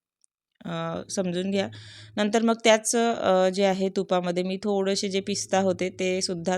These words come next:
तळून घेतले. हे काही मोजून घेतलेले नाही, असेच, अ, टाकलेले आहेत. तर वन फोर्थ वाटी वगैरे इथे पिस्ता असेल. नंतर त्याच कढईमध्ये पुन्हा थोडंसं तूप टाकून, अ, इथे मी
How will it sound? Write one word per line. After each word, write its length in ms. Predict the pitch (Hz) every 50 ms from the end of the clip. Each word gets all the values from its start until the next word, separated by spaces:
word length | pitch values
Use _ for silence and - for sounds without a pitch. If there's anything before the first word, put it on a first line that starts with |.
| 180 -
तळून 280 | 185 170 165 175 190 202
घेतले. 340 | 196 180 - 170 175 185 - - - - - - _ -
हे 120 | 208 208
काही 180 | 202 208 208 208
मोजून 380 | 208 208 196 185 196 202 208
घेतलेले 420 | 208 214 202 190 190 190 190 196 190
नाही, 340 | 196 185 180 196 202 226 - -
असेच, 420 | 185 - - 185 190 190 - -
अ, 400 | - 190 175 170 170 170 170 170 - -
टाकलेले 480 | 185 180 175 - 175 175 175 175 175 -
आहेत. 360 | - - 175 175 180 185 190 208 - _ - - - _ _ _
तर 240 | - 175 175 175 180
वन 260 | 180 180 185 180 185
फोर्थ 320 | 180 - 196 196 202 - -
वाटी 280 | 190 185 175 - 185
वगैरे 280 | 180 175 175 180 175 180
इथे 160 | 175 175 190
पिस्ता 380 | 180 - 175 160 - - 175 170
असेल. 300 | 165 160 - 208 226 247 -
नंतर 260 | 208 190 185 180 190 185
त्याच 300 | 190 - 214 226 220 -
कढईमध्ये 500 | - 233 220 220 220 220 220 214 208 220
पुन्हा 320 | 208 208 190 190 190 190 190 -
थोडंसं 380 | 196 185 180 180 180 - 196 190 - _
तूप 180 | 202 202 202 - - -
टाकून, 320 | 180 175 - 185 196 220 - - - - - - _ -
अ, 240 | 180 170 170 170 170 -
इथे 280 | 190 190 - 220 208
मी 240 | 202 208 208 226